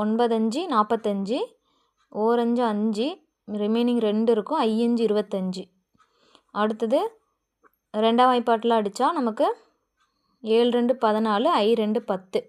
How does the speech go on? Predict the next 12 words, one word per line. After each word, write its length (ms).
எழுபத்தஞ்சு 540
வந்துரும். 300
அடுத்தது 360
ஒன்பதுல 500
அடிக்கலாங்களா? 500
ஒன்பதுல 400
அடிச்சா 320
எட்டு 380
ஒம்பது 300
எழுபத்திரெண்டு, 560
எட்டு 400
ஒன்பது 360